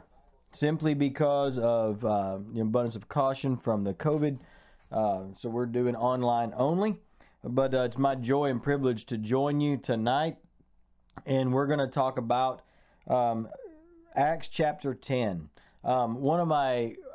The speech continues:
I guess, all-time favorite. I say that, like, at every story, I get it, but really, this is probably one of my favorite stories for a lot of reasons.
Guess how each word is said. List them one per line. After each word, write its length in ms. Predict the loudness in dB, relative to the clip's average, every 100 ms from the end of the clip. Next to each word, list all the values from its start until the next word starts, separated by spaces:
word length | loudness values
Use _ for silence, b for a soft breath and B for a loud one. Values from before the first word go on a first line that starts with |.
| -2
I 220 | 0 0
guess, 340 | 0 0 0
all-time 640 | 0 0 0 0 2 2 0
favorite. 560 | 0 0 2 -2 -4 0
I 180 | 0
say 240 | 2 0 2
that, 180 | 2 2
like, 140 | 0
at 120 | 2
every 240 | 2 2 -2
story, 480 | 0 0 2 0
I 80 | 0
get 180 | -2 -2
it, 160 | -2 -2
but 200 | -4 -6 b b b b _ _ _ _ -18 -18 -20 -8
really, 320 | 0 2 2
this 200 | 2 2
is 140 | 0 0
probably 320 | 0 0 2
one 200 | 2 2
of 60 | 2
my 160 | 2
favorite 420 | 2 0 2 0
stories 360 | 0 0 2 0
for 100 | -2
a 60 | 0
lot 220 | 2 2
of 60 |
reasons. 520 | 0 -2 -4 -8 -12